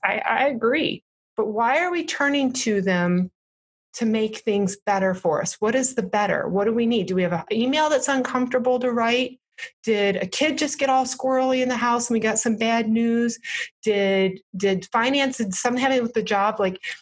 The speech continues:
are we emotionally hungry for comfort? Are we feeling tired,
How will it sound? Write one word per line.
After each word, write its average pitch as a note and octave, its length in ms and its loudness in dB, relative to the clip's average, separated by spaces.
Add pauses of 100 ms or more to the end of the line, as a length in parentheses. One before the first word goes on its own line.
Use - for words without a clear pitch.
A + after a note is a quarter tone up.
(260)
are C#4 160 2
we F4 140 0
emotionally B3 580 2
hungry G#3+ 380 2
for F#3 180 -2
comfort? G3+ 800 -2 (320)
Are G#3+ 120 0
we G3+ 340 0
feeling G3 400 0
tired, A#3 720 0